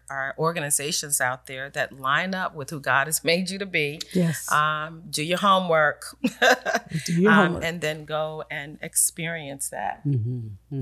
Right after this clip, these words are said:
Speaker 1: Yeah, and don't let funding or finances be the thing that holds you back. If the Lord is calling you again, he'll provide a way.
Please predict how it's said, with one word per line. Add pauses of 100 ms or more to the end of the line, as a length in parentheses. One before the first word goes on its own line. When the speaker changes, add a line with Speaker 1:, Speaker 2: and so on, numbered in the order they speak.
Speaker 1:
Yeah,
and
don't
let
funding
or
finances
be
the
thing
that
holds
you
back.
If
the
Lord
is
calling
you
again,
he'll
provide
a
way.